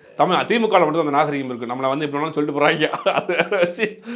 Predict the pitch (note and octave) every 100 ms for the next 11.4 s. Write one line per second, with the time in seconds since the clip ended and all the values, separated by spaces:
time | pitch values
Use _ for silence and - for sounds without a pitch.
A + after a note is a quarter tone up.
0 | A3+ D3 E3+ D#3 F3+ G3 G3 F3+ E3 D#3
1 | E3+ D#3+ F#3 F#3 E3 C#3+ C3 C3+ C3 B2
2 | B2+ A#3+ - - _ - D3+ A#3+ A#3+ A3
3 | F3+ E3+ F#3 E3+ F#3 E3+ D#3+ D#3 D3 C#3+
4 | F3+ A#3+ C#3+ F3+ F#3+ F3+ E3 E3 F3 D#3+
5 | D3 D3 D3 B2+ - _ _ B2+ D3 C#3+
6 | B2+ A#2+ A2 F#2+ - _ _ _ - G#3
7 | F3+ F#3+ A#3 G#3+ G#3 G3+ G3 E3 D3 G3+
8 | G#3 F#3 D3+ C3 A2 C3 F3 - - _
9 | - E3+ F3 G3+ G#3 G3 F#3+ E3 D#3+ G#3
10 | G#3+ F#3+ D3 C#3+ D3 D3+ A3+ F#3 G#3 F#3
11 | D#3+ C3+ A2 -